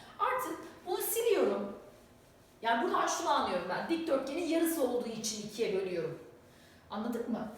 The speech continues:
Yani neden üçgenin alan formülünde bölü iki var? Çünkü dikdörtgenin yarısı olduğu için,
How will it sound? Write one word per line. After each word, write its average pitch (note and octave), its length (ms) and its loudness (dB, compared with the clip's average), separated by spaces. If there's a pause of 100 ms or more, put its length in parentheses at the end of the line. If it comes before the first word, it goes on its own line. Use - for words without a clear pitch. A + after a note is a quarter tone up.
(140)
Yani A#3 380 2 (240)
neden D4+ 440 4 (400)
üçgenin A#3 600 -2
alan A3+ 380 6
formülünde G#3 600 0
bölü F#3+ 200 4
iki - 360 -6
var? C4 240 4 (420)
Çünkü D#4 680 0 (100)
dikdörtgenin C4+ 760 2
yarısı D4+ 580 4
olduğu G#3 400 2
için, G3 300 -4